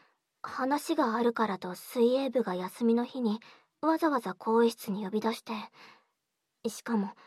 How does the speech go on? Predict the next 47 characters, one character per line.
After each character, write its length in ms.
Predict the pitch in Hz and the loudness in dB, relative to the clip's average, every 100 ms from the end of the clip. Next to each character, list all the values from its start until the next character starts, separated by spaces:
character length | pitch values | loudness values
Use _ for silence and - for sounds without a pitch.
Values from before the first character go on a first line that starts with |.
| _ _ _ - | _ _ _ -6
誰 280 | 254 269 302 | -2 2 4
も 140 | 311 | 4
来 140 | 302 330 | 2 2
な 120 | 330 | 2
い 80 | 254 | 0
と 100 | 196 | 0
思 200 | 202 226 | 2 2
っ 40 | |
て 120 | 226 | 0
い 80 | 196 | -4
た 120 | 214 | -2
の 120 | 208 | -2
に、 200 | 196 190 - _ _ _ | -2 -6 -10 _ _ _
他 380 | - - - - | -18 -12 -6 -2
の 140 | 262 285 | -2 -2
部 120 | 285 | -4
員 140 | 285 | -4
が 140 | 277 277 | -4 -4
来 160 | 302 | 0
る 80 | 302 | 0
な 160 | 285 214 | 0 -4
ん 20 | |
て 200 | - - _ | -6 -14 _
思 240 | - 285 330 | -6 -4 -4
っ 40 | |
て 160 | - 320 | 0 0
も 100 | 240 | 2
み 140 | 202 | 2
な 120 | 240 | 0
か 100 | 240 | 0
っ 60 | 247 | 0
た 140 | 226 | 0
ん 40 | 214 | -2
で 80 | 214 | -2
す 100 | - | -4
け 100 | 220 | -4
ど。 220 | 208 214 233 - _ _ _ _ _ _ _ _ _ _ _ _ _ _ _ _ _ _ _ _ _ _ _ _ _ _ _ _ - | 0 0 -2 -8 _ _ _ _ _ _ _ _ _ _ _ _ _ _ _ _ _ _ _ _ _ _ _ _ _ _ _ _ -10
多 240 | - 320 | -6 -2
分 280 | 349 294 214 | 0 0 0
忘 360 | 214 202 - 294 | -2 -4 -4 -2
れ 120 | 285 | 0
物 280 | 294 294 311 | 0 0 2
だ 160 | 311 | 2
ろ 180 | 285 240 | 2 2
う 40 | |
っ 20 | 233 _ _ | 0 _ _
て。 80 | 233 | -8